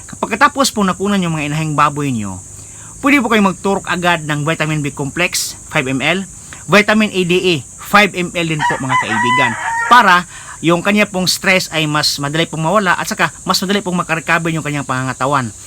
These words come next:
Kasi po kapag nakunan nyo po yung mga inahing baboy natin, meron po yung mga iniindang sakit ng katawan, labi na, ah, katulad na din po sa mga bandang tiyan, bandang balakang, bandang puwerta, kasi lumalabas po yung mga secretion. So para mas madali po makarecover itong mga inahing baboy,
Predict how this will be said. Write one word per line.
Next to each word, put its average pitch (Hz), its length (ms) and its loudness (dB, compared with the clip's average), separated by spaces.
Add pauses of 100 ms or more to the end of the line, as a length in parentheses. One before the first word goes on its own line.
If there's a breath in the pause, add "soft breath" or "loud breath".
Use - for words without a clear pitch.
(200 loud breath)
Kasi 226 240 2
po 196 80 0
kapag 190 240 0
nakunan 202 240 0
nyo 202 80 2
po 180 160 -4
yung 175 80 -2
mga 170 160 -2
inahing 170 320 0
baboy 160 240 2
natin, 131 480 -4 (320 loud breath)
meron 196 240 6
po 180 160 0
yung 170 80 0
mga 160 320 0
iniindang 165 480 0
sakit 151 320 -8
ng 139 80 -6
katawan, 143 400 2
labi 135 240 -2
na, 127 80 -10 (240 loud breath)
ah, 135 160 4
katulad 156 260 0
na 151 80 0
din 147 160 -2
po - 80 -10
sa 131 140 -4
mga 135 320 -2
bandang 143 260 0
tiyan, 175 460 0
bandang 131 320 -2
balakang, 156 480 0
bandang 127 260 -4
puwerta, 151 400 -2
kasi 165 220 -4
lumalabas 147 500 -2
po 135 80 -4
yung 127 160 -2
mga 117 80 -4
secretion. 120 540 -4 (400 loud breath)
So 160 100 -2
para 226 240 6
mas 202 220 2
madali 208 240 2
po 190 100 -2
makarecover 175 480 0
itong 156 160 -4
mga 135 160 -4
inahing 151 240 -2
baboy, 143 320 0